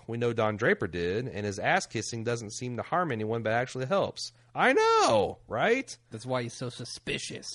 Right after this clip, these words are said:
Speaker 1: This may be, be one of the few <laughs> moments we will see Joan not viewed as a sexual object or head secretary to her coworkers, which is refreshing.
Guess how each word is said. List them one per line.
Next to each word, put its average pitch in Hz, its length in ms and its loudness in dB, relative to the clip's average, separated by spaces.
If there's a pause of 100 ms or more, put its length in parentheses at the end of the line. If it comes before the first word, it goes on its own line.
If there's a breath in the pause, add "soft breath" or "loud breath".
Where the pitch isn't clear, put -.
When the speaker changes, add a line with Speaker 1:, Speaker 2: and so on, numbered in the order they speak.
(180)
Speaker 1:
This 147 220 2
may 185 220 4
be, 185 120 0
be 165 140 0
one 160 160 4
of 160 80 2
the 135 80 -2
few 196 220 -2
<laughs> - 0 -
moments 170 500 2
we 143 120 0
will 127 140 0
see 139 220 -2
Joan 131 380 2
not 127 240 4
viewed 120 180 0
as 107 140 0
a 98 60 -4
sexual 123 400 -2
object 107 460 0
or 92 120 -2
head 101 240 -2
secretary 95 520 -2
to 95 100 -6
her 85 60 -4
coworkers, 104 560 -2
which 90 140 -8
is 87 140 -8
refreshing. 87 640 -6